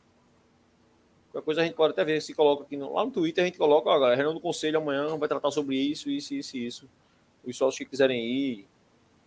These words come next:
mais uma vez, milésima vez, toda live que a gente fala de conselho, eu ressalto isso. Importante a presença dos sócios no conselho do clube, pra ver como as coisas tão andando, pra cobrar.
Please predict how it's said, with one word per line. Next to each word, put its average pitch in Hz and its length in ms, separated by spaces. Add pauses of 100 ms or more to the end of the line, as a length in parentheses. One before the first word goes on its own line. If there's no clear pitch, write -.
(160)
mais 135 280
uma 170 120
vez, 135 400
milésima 139 360
vez, 131 400 (240)
toda 160 200
live 139 200
que - 100
a - 20
gente 139 100
fala 139 140
de 135 80
conselho, 131 300
eu 139 180 (240)
ressalto 123 440
isso. 113 320 (560)
Importante 147 560
a 156 60
presença 147 260
dos 151 220
sócios 135 240
no 147 80
conselho 135 380
do 135 80
clube, 117 360
pra - 140
ver 135 320
como 139 220
as 131 80
coisas 135 200
tão 139 140
andando, 123 560
pra 120 140
cobrar. 113 800